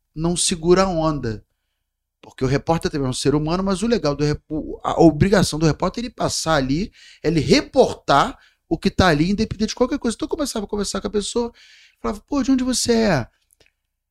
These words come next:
Aí eu falava, "Qual é o teu nome?" Então, eu conversava normal, eu falava, "Você é da Bahia, da Bahia, que legal, tamo aqui com ela, que é da Bahia. Você tem filhos?" "Tem, tem." "Quantos filhos você tem?" "Tenho seis filhos."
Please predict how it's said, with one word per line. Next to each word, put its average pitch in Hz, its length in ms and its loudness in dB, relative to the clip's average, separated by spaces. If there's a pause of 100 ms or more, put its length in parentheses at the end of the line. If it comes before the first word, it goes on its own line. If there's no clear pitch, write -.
(180)
Aí 151 80 -2
eu 170 60 0
falava, 233 300 -4
"Qual - 80 -6
é 254 40 -4
o - 40 0
teu 247 120 4
nome?" 247 200 0
Então, - 200 -2
eu - 60 -20
conversava 294 380 0
normal, 262 280 2
eu 214 60 0
falava, 233 240 -6
"Você - 100 -12 (240)
é 233 40 -14
da 269 100 0
Bahia, 240 440 2
da 247 100 -4
Bahia, 247 360 -2
que 233 120 -8
legal, 226 420 -2
tamo 214 160 -8
aqui 214 160 -10
com 208 160 -8
ela, 220 300 -4
que - 80 -20
é 180 40 -12
da 196 100 -8
Bahia. 208 340 -2
Você - 100 -8
tem 262 160 -2
filhos?" 294 480 0 (540)
"Tem, 294 260 6
tem." 269 140 -4
"Quantos 320 260 -6
filhos 240 160 0
você 214 120 2
tem?" 143 300 -4
"Tenho 302 200 -6
seis 311 320 -2
filhos." - 580 -4